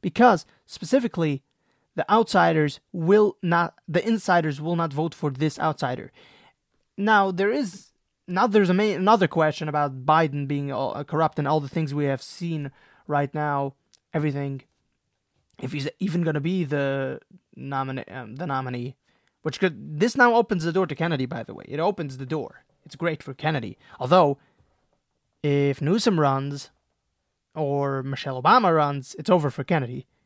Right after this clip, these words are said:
He'll have to run as a third party, which is another problem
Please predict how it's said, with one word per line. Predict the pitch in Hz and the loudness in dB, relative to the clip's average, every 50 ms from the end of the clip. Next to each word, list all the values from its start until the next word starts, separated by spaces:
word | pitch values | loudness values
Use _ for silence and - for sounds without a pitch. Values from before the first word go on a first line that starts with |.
| _ _ | _ _
He'll | - 185 175 170 151 | -2 0 2 4 4
have | 165 170 - | 4 2 2
to | - 160 | 0 -2
run | 156 156 147 147 - | 0 0 -2 -2 -4
as | 156 147 139 131 127 127 - - | -4 -4 -4 -4 -6 -8 -8 -6
a | 143 131 131 127 123 123 123 123 123 - _ _ _ _ _ _ _ _ _ _ _ _ - | -6 -4 -4 -4 -6 -6 -8 -8 -10 -12 _ _ _ _ _ _ _ _ _ _ _ _ -2
third | - 185 175 - | -2 -2 -2 0
party, | - 180 160 151 135 120 120 _ _ _ _ _ _ _ _ _ _ _ _ _ _ _ | 0 0 0 0 -2 -6 -12 _ _ _ _ _ _ _ _ _ _ _ _ _ _ _
which | - 160 160 151 139 - - | -6 -4 -4 -4 -4 -6 -6
is | 165 143 127 | -6 -4 -2
another | 139 135 175 214 196 170 | 0 2 2 4 4 2
problem | 135 - 156 143 139 135 135 139 131 127 127 | 0 0 0 0 0 0 0 -4 -6 -6 -10